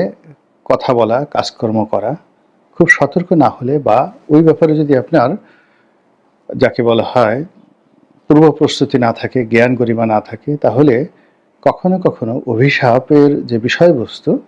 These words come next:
সেগুলো উল্টো অভিশাপ হয়ে আপনার জীবনকে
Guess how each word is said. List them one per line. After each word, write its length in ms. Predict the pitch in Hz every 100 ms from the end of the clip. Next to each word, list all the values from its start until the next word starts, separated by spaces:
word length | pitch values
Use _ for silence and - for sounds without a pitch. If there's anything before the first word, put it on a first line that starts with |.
| _ _ _ _ _ _
সেগুলো 380 | - 151 151 165 139
উল্টো 220 | 180 180 151
অভিশাপ 380 | 110 - 127 -
হয়ে 160 | 127 170
আপনার 320 | 131 - 113 98
জীবনকে 400 | 110 104 104